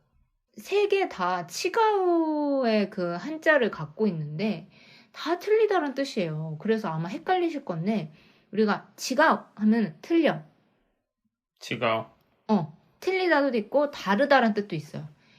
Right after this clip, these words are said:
Speaker 1: 한마디로 어떤 기준에 대해 다를 때 얘기해요. "이거 아니야?" 할 때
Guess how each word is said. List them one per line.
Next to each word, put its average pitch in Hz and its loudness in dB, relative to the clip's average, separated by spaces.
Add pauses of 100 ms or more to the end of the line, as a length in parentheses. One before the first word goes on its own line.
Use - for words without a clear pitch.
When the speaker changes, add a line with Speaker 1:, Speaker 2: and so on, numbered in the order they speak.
Speaker 1:
한마디로 294 -2 (380)
어떤 302 2
기준에 339 -2
대해 240 0 (160)
다를 269 0
때 330 0
얘기해요. 156 -6 (460)
"이거 202 2
아니야?" 202 2
할 302 -6
때 - -10